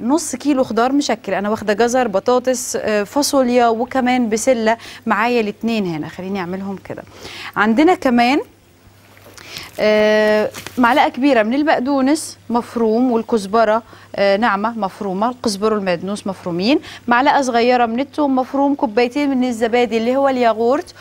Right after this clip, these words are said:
وكمان اتنين معلقة كبيرة من المايونيز، وعصير ليمونة، ليمونة صغيرة كده نعصرها، ناخد العصير بتاعها فريش مش العصير العادي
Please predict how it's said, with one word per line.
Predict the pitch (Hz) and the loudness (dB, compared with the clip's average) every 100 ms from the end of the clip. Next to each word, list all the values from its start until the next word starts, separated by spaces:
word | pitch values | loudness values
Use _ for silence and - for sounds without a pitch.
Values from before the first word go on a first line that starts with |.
| - - 226 | -20 -8 -2
وكمان | 285 294 247 254 269 277 | 0 0 2 2 2 0
اتنين | - 247 262 269 247 | -2 -4 -2 0 0
معلقة | 208 254 240 | 0 0 -2
كبيرة | 208 240 240 | -4 -4 -2
من | 214 | -2
المايونيز، | 240 262 254 240 247 262 302 277 - - - | -2 0 0 0 0 2 0 -4 -14 -14 -8
وعصير | 220 240 269 - - 208 220 - 302 269 233 254 - - | 0 2 2 0 0 0 -2 -2 0 2 2 -2 -16 -6
ليمونة، | 226 262 262 269 208 196 - - 220 | 0 2 2 2 0 -4 -8 -10 0
ليمونة | 233 254 240 | 2 2 2
صغيرة | 208 196 202 214 | 0 0 2 0
كده | 208 233 233 | 0 -2 0
نعصرها، | 185 180 240 233 | -2 -4 -4 -2
ناخد | 214 214 220 | -2 -4 -4
العصير | 190 170 190 233 | -2 -4 -2 -4
بتاعها | 202 220 208 | -2 -2 -2
فريش | 214 226 233 233 | -2 -4 -2 -6
مش | 226 240 | -4 -4
العصير | 185 190 - 220 | -4 -4 -6 -6
العادي | 185 165 180 254 | -4 -2 0 -2